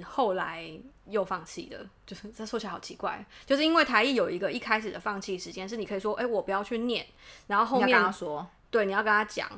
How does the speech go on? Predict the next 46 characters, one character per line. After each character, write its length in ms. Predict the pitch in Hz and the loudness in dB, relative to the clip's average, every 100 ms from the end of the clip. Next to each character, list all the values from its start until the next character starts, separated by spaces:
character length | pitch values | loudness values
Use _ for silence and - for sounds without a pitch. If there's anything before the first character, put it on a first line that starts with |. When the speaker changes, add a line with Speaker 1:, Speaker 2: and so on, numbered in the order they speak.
| 202 | -12
Speaker 1:
然 120 | - 202 | -4 4
后 220 | 247 240 | 8 6
他 160 | 247 | 6
们 160 | 240 214 | 2 2
后 160 | 226 226 | 2 0
面 160 | 220 | 0
的 80 | 185 | -2
人 100 | 170 | -4
就 80 | 190 | -4
会 80 | 190 | -4
递 160 | 220 190 | -4 -4
补 100 | 180 | 0
上 180 | 202 190 | 0 0
去。 60 | |
Speaker 2:
补 40 | 185 | -2
上 100 | 175 | -4
去。 220 | 190 208 - - - - | -6 -8 -14 -20 -20 -6
Speaker 1:
对， 300 | 196 - - | -4 -4 -6
然 120 | 208 | -2
后 140 | 226 285 | 4 6
但 180 | 285 277 | 6 6
是 60 | |
说 100 | 254 | 6
我 200 | 196 196 | 4 4
就 80 | 240 | 4
有 80 | 226 | 2
点 200 | 208 - - _ _ _ | 2 -4 -14 _ _ _
占 180 | - 180 | -6 -4
掉 140 | 196 | -2
人 80 | 185 | -2
家 100 | 180 | -4
一 40 | 175 | -8
个 80 | |
名 220 | - - - | -10 -12 -12
额， 140 | - | -12
天 160 | 160 208 | -8 -6
哪， 80 | 196 | -6
我 80 | 190 | -6
讲 180 | - 170 | -6 -4
这 60 | |
个 60 | 190 | -2
会 80 | 208 | 0
不 40 | |
会 80 | 202 | 0
被 120 | 202 | 0
骂？ 200 | 196 185 | 0 2